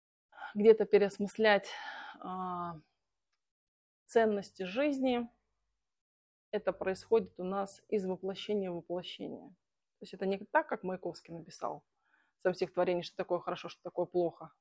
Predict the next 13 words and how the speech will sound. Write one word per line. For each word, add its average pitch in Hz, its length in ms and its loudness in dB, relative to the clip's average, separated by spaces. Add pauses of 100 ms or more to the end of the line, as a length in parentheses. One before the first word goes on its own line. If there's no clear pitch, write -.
Да? 117 220 -6 (160)
Крошка, 185 340 4
сын 175 200 -4
к - 60 -6
отцу 165 200 -4
пришёл 302 340 0
и - 40 0
спросила 185 440 0
кроха. 170 360 -2 (640)
А 180 80 0
мы 277 140 4
с - 120 -8
вами, 233 520 6